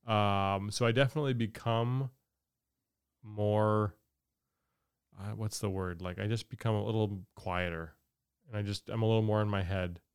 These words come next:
thinking about things, having, you know, deeper thoughts about stuff. Um, and it's because of those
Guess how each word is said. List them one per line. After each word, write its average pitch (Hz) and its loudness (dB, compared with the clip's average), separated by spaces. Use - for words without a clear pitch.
thinking 110 2
about 95 0
things, 98 -2
having, 98 -2
you 117 4
know, 98 2
deeper 117 4
thoughts 95 0
about 95 -2
stuff. 92 -2
Um, 90 -6
and 123 4
it's 104 2
because 113 4
of 101 0
those 104 2